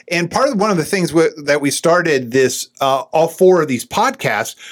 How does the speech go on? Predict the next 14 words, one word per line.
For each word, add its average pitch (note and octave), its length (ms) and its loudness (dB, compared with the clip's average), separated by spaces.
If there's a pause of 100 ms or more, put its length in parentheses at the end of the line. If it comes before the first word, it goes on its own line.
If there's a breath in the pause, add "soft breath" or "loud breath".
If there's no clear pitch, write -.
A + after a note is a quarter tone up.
(140 loud breath)
was D3+ 240 0
we're D#3 120 0
trying A3+ 280 -2
to G3+ 60 0
stimulate G3+ 800 0
you C3+ 220 4
and C3 180 0
go, C#3 240 2 (120 loud breath)
"Okay, F3 220 0
where D3 240 4
are B3+ 60 0
you B3+ 200 0
learning F#3+ 520 0
intellectually?" D#3 800 0